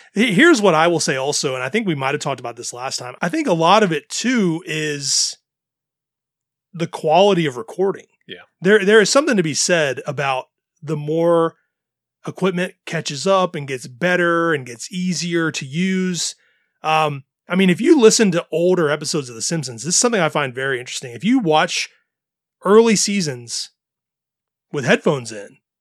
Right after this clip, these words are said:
Speaker 1: you'll hear, like, the room.
Speaker 2: Mm, yeah.
Speaker 1: Like, you, you will literally hear, like,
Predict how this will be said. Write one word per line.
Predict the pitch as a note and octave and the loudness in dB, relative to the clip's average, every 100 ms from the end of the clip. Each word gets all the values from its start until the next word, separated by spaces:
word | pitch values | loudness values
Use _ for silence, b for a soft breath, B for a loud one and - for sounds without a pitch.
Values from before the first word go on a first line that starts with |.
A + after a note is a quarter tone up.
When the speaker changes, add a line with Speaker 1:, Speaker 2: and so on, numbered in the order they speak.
| _ _ - | _ _ -4
Speaker 1:
you'll | E3+ D4 | 2 4
hear, | - A#3+ A#3+ D3 D3 | 4 4 4 2 -4
like, | D3 B2 | -8 -8
the | B2+ | -10
room. | A2 G3 F#3+ _ _ _ _ _ _ _ C3 | -4 -2 -2 _ _ _ _ _ _ _ -20
Speaker 2:
Mm, | B2+ C3 G#2 F2+ F2+ | -20 -18 -18 -14 -8
yeah. | G#2 G2+ - _ - | -6 -8 -12 _ -8
Speaker 1:
Like, | D#3 | 0
you, | F#3+ B3 | 2 2
you | F3+ A3+ | 2 2
will | G#3 | 2
literally | F#3 A3+ G#3+ E3 | 4 4 2 0
hear, | A#2 F#3+ F#3+ C#3+ B2+ A#2+ _ _ _ _ _ _ _ - | -4 0 0 0 -4 -10 _ _ _ _ _ _ _ -6
like, | D3+ D3 - | -4 -4 -8